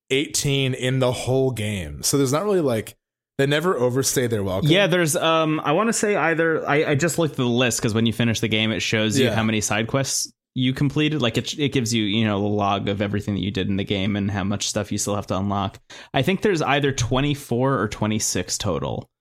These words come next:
Speaker 2: Um,
Speaker 1: Okay.
Speaker 2: I was too short. I somehow missed two of them. I don't know how, 'cause I really
Speaker 1: Yeah, I
Speaker 2: thought
Speaker 1: guess
Speaker 2: that
Speaker 1: I
Speaker 2: I
Speaker 1: did too.
Speaker 2: I, I, I really thought that I did them, but, um,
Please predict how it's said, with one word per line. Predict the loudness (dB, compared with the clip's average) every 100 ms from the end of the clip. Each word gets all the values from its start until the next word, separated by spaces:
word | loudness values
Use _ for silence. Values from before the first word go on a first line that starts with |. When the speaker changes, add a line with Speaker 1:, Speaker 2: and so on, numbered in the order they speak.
| _ _
Speaker 2:
Um, | -2 0 2 0
Speaker 1:
Okay. |
Speaker 2:
I | 0 0
was | 0
too | 0 2 2
short. | 2 0 0 -2 -2
I | 0 2 0 0
somehow | 0 2 2 4 2
missed | 2 0 0
two | 0 0
of |
them. | 0 0
I | 0
don't | 0
know | 0
how, | -2 -2 -2 -2
'cause | -4 -2
I | -2
really | 0 0 2
Speaker 1:
Yeah, | 2
I | 2
Speaker 2:
thought |
Speaker 1:
guess | 0 2
Speaker 2:
that | 0
Speaker 1:
I |
Speaker 2:
I |
Speaker 1:
did | 0 -2
too. | -2 0 0 -2 -10 _ _
Speaker 2:
I, | -4 -4
I, | -2 -4 -4 -4
I | -2
really | 0 0
thought | -2 -2
that | -2
I |
did | 0 -2
them, | -2 -2
but, | -2 0
um, | 0 0 -2